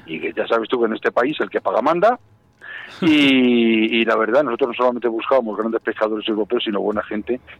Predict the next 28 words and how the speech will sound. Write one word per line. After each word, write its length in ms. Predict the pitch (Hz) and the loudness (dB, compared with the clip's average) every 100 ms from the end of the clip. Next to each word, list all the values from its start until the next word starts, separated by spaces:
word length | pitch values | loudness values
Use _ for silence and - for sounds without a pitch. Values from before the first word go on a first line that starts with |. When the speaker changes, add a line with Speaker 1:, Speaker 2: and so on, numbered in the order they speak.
| - | -10
Speaker 1:
que 80 | 95 | -6
nos 140 | 101 | -4
dejara 280 | 101 - 107 | -4 -4 -4
el 100 | 107 | -4
cartel 640 | 104 - 110 104 101 98 - - | -6 -4 -4 -2 -4 -6 -10 -12
Speaker 2:
¿Y 80 | 117 | -8
cómo 180 | 127 | -6
quedó? 160 | 117 107 | -4 0
Speaker 1:
bien 300 | 135 127 104 | 2 2 0
alto 320 | 110 110 - | -2 -2 2
Speaker 2:
¿Cómo 800 | 123 127 120 117 110 107 104 104 | 4 4 4 2 2 2 2 0
quedó 140 | 110 120 | -2 -2
el 60 | 107 | 0
Speaker 1:
para, 100 | 101 | 0
Speaker 2:
tema, 180 | 98 160 | 0 -2
Speaker 1:
para 100 | 107 | -2
Speaker 2:
Javi? 140 | 139 | -2
Speaker 1:
en 220 | 180 113 | -2 -4
Estados 280 | 104 - 110 | -4 -4 -4
Unidos. 320 | 113 107 80 | -4 -4 -6
¿Eh? 80 | - - | -10 -2
Dime. 300 | 143 190 269 - _ | 0 2 0 -4 _
Speaker 2:
¿Cómo 180 | - 131 | -8 -6
quedó 420 | 127 117 147 139 110 | -2 0 0 0 -2
el 40 | |
tema 200 | 110 117 | -2 -2
del 80 | 110 | -2
campeonato? 500 | 110 107 131 180 | -4 -4 -4 -6